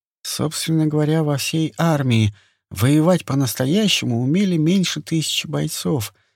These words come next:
остальные только затрудняли продвижение.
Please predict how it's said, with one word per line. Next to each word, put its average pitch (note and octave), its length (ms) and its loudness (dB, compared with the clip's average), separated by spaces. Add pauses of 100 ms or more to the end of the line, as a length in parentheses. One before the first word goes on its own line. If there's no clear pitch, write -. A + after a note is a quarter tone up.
(140)
остальные D#3 540 0
только C#3+ 540 -4 (300)
затрудняли B2+ 760 -4
продвижение. A#2 920 -2